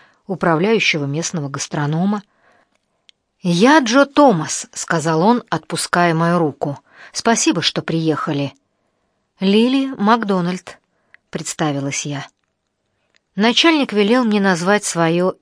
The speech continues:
имя и фамилию. "Дистанция необходима", — пояснил он. "Но не захотите же вы показаться высокомерной. Нужно найти некий баланс".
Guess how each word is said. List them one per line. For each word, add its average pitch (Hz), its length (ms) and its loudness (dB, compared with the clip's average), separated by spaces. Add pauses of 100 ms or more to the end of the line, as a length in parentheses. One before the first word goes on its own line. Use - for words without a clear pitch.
имя 202 360 0
и 190 180 -6
фамилию. 143 600 -4 (600)
"Дистанция 165 580 -2
необходима", — 196 720 0
пояснил 143 460 -6
он. 135 160 -6 (440)
"Но 180 220 2
не 170 160 0
захотите 175 640 -4
же 156 160 -4
вы 143 160 -4
показаться 156 640 -4
высокомерной. 160 880 -2 (300)
Нужно 294 460 2
найти 226 420 0
некий 233 340 -2
баланс". 190 720 0